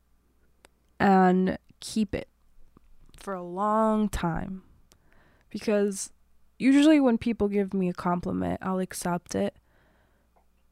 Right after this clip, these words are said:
But then it kinda wears off and I start to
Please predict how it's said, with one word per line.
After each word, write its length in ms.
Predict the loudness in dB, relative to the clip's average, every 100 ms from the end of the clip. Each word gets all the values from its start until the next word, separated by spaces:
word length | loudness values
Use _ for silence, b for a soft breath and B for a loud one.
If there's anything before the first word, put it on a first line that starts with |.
| -6
But 160 | -2
then 500 | 2 4 2 0 -4
it 100 | -8
kinda 240 | -6 0 2
wears 360 | 2 2 0 0
off 380 | -2 -2 -4
and 120 | -6 -4
I 80 |
start 360 | -6 -4 -6 -6
to 400 | -10 -10 -10 -14